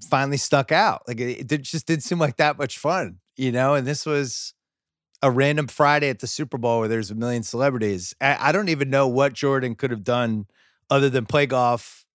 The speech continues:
or go to a casino. So it's not like he's going to a nightclub. Where's he gonna go? Is he gonna go to the movies? Like, <laughs> what do you do in nineteen ninety-three if you're him? Nothing.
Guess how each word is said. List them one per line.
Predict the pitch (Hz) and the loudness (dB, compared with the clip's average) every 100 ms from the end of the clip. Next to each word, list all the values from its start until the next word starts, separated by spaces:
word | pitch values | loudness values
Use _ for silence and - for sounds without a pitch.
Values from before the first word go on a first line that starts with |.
| _ _ - | _ _ -4
or | 151 | 0
go | 131 135 | 0 0
to | |
a | 127 | -2
casino. | - 123 147 139 110 92 _ _ _ _ _ _ _ _ | -6 -6 -4 -4 -4 -8 _ _ _ _ _ _ _ _
So | - | 2
it's | 156 160 | 2 4
not | 170 | 2
like | 156 | 2
he's | 143 | 0
going | 117 147 | 0 0
to | 127 | 0
a | |
nightclub. | 110 139 - 101 113 _ _ _ _ _ _ - | 0 -2 -2 -4 -4 _ _ _ _ _ _ 0
Where's | 160 | 0
he | 190 | 2
gonna | 190 | 0
go? | 147 190 147 98 - _ _ _ _ | 2 2 2 -4 -14 _ _ _ _
Is | - | -6
he | 151 | 0
gonna | 147 | 2
go | 143 | 2
to | |
the | 127 | 2
movies? | 131 156 254 233 - 226 - _ _ _ _ _ _ - | 0 0 -4 -6 -12 -16 -20 _ _ _ _ _ _ 0
Like, | 160 | 0
<laughs> | 147 127 - 170 - | 0 -4 -4 -4 -2
what | 185 196 | 2 2
do | 262 | 0
you | 180 | 2
do | 220 | 2
in | 190 | 2
nineteen | 151 165 - 160 | 0 0 -2 -2
ninety-three | 156 143 - 165 | -2 -4 -4 -4
if | - | -2
you're | 139 | -2
him? | 180 123 101 | 0 -2 0
Nothing. | 175 196 101 | -2 0 -6